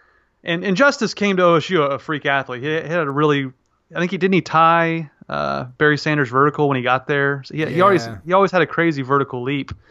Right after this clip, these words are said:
Speaker 1: But do you remember those pictures of him, that o-, his first offseason
Speaker 2: Yeah.
Speaker 1: versus his freshman year?
Speaker 2: Yeah.
Speaker 1: One offseason under Rob Glass, he looked like an N F L running back.
Speaker 2: Yeah.
Speaker 1: And I think,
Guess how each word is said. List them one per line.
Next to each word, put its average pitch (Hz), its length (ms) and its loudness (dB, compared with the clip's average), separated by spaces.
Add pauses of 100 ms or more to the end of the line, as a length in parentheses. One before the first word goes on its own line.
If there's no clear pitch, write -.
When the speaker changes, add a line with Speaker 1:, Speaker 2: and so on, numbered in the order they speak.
(320)
Speaker 1:
But 156 120 0
do 180 80 0
you 285 80 6
remember 226 320 6
those 170 160 4
pictures 180 360 -6
of 165 100 -4
him, 180 580 -4
that 139 180 0
o-, 143 140 0
his 143 180 -10
first 160 400 2
offseason 151 720 -4
Speaker 2:
Yeah. 107 80 -12
Speaker 1:
versus 135 380 -2
his 139 120 -6
freshman 139 460 -4
year? 131 380 -4
Speaker 2:
Yeah. 120 240 -8 (320)
Speaker 1:
One 185 220 4
offseason 160 520 2
under 135 180 -2
Rob 127 240 2
Glass, 135 300 0
he 143 80 -10
looked 143 140 -4
like 143 120 0
an 131 80 -4
N 131 120 -4
F 117 120 -8
L 113 100 -4
running 117 260 -6
back. - 380 -8
Speaker 2:
Yeah. 101 200 -10 (240)
Speaker 1:
And 160 140 0
I 160 80 0
think, 214 320 -2